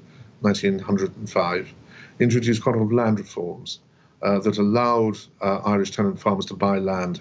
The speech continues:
at, uh, very good prices from their, uh, their landlords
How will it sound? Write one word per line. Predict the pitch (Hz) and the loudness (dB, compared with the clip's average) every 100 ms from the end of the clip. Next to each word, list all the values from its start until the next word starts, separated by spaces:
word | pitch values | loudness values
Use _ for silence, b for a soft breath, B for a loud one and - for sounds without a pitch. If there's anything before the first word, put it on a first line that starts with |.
| - | -2
at, | 101 - - B B B _ | -2 -2 -16 B B B _
uh, | 101 101 98 98 | 2 2 2 0
very | 92 110 98 | 2 2 2
good | 95 | -2
prices | 87 107 98 - 90 - - | -2 0 0 -2 -8 -8 -10
from | - 110 98 92 | -2 0 0 0
their, | 95 90 90 92 - - | 0 0 -2 -6 -16 -4
uh, | 92 90 85 82 - 101 | 0 0 -2 -6 -4 0
their | 98 101 | 2 4
landlords | 98 - - - - | 2 -2 -6 -4 -6